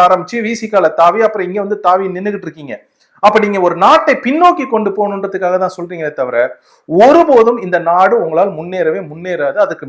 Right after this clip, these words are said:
மிக முக்கியமான காரணம் நீங்களா தான் இருப்பீங்க உங்க கட்சியில அப்படின்னு தாழ்மையான என்னோட கருத்துக்களை நான் வைக்கிறேன். இப்ப அடுத்து இன்னொரு இரண்டாம் கட்ட தாவேக்காவை சேர்ந்தவர், அவர் பேர் அருண் காமராஜன் நினைக்கிறேன், இப்பதான் சமீபத்துல வந்திருக்காரு.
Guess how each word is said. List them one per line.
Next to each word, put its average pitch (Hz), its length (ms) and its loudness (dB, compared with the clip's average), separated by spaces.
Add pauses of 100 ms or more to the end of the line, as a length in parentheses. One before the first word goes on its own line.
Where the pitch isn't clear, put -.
மிக 277 160 -2
முக்கியமான 226 460 -2
காரணம் 196 400 -2
நீங்களா 196 300 -2
தான் 175 160 -2
இருப்பீங்க 135 300 -16
உங்க 123 200 -18
கட்சியில 135 320 -10
அப்படின்னு 151 260 -14 (420)
தாழ்மையான 247 480 4
என்னோட 185 200 -2
கருத்துக்களை 165 460 -4
நான் 147 120 -2
வைக்கிறேன். 117 280 -12 (760)
இப்ப 156 180 -4
அடுத்து 190 340 2 (460)
இன்னொரு 262 320 4 (340)
இரண்டாம் 190 360 -2
கட்ட 160 160 -2 (260)
தாவேக்காவை 165 440 0
சேர்ந்தவர், 131 360 -4
அவர் 151 140 -4
பேர் 226 180 -2
அருண் 185 320 -2
காமராஜன் 156 520 -2
நினைக்கிறேன், 147 260 -14
இப்பதான் 170 260 -8
சமீபத்துல 170 500 -8
வந்திருக்காரு. 151 400 -8